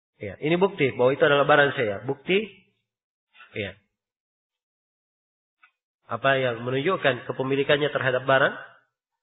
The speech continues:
Dan akan datang nanti ya di dalam syahadat masalah pembuktian. Kalau dia buktikan sudah, maka sudah selesai. Qadhi memberikan hukum bahwa barang ini milik siapa?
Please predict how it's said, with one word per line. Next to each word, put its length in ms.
Dan 160
akan 160
datang 260
nanti 220
ya 160
di 80
dalam 240
syahadat 420
masalah 320
pembuktian. 600
Kalau 100
dia 140
buktikan 480
sudah, 240
maka 460
sudah 320
selesai. 340
Qadhi 240
memberikan 420
hukum 320
bahwa 160
barang 320
ini 80
milik 300
siapa? 260